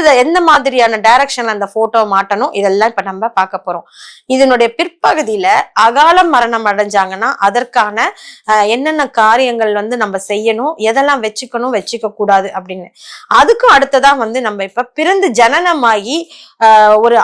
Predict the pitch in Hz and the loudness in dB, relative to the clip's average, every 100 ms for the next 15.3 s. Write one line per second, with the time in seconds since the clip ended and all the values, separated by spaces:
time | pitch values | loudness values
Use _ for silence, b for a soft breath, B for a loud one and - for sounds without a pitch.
0 | 233 285 330 330 302 277 269 285 285 277 | 4 4 4 4 2 2 0 0 -4 -2
1 | 277 311 262 233 226 262 240 208 240 240 | 0 2 0 0 -2 0 0 0 0 -2
2 | 220 190 196 285 B B - 226 262 277 | -6 -4 -2 -2 B B 0 0 2 2
3 | 220 208 - - 233 269 269 247 262 254 | 0 0 -8 -2 0 2 0 0 0 -2
4 | 233 226 202 - 226 196 190 247 - 202 | 0 -2 -2 -8 -4 -2 0 -2 -4 -2
5 | 185 175 - 226 214 247 247 196 247 220 | -2 -2 -8 -10 -6 -4 -2 -2 -4 -2
6 | 269 254 - 190 214 214 220 196 190 180 | -2 -2 -2 -2 -2 -4 -4 -6 -6 -8
7 | 185 - 180 _ _ B B B B B | -10 -10 -12 _ _ B B B B B
8 | 262 359 359 294 233 208 190 190 240 277 | 0 0 0 -2 0 -2 -2 -2 -4 -4
9 | b b - 233 262 302 320 269 311 330 | b b 0 4 4 4 0 -2 -4 -6
10 | _ - 226 226 226 269 294 294 254 233 | _ -2 0 -2 -4 -2 -2 0 -2 0
11 | 240 247 226 226 269 254 226 240 254 285 | -2 -2 -2 -2 -2 -4 -6 -8 -6 -2
12 | 262 - 220 240 247 226 214 208 220 269 | -4 -2 0 0 -2 -2 -4 -6 -6 -6
13 | - B B - 294 262 254 269 254 240 | -8 B B 0 4 4 2 -2 0 0
14 | 240 254 233 220 220 262 247 208 214 269 | 0 -6 -4 -2 -2 -2 -2 -4 -2 0
15 | 311 294 | 0 0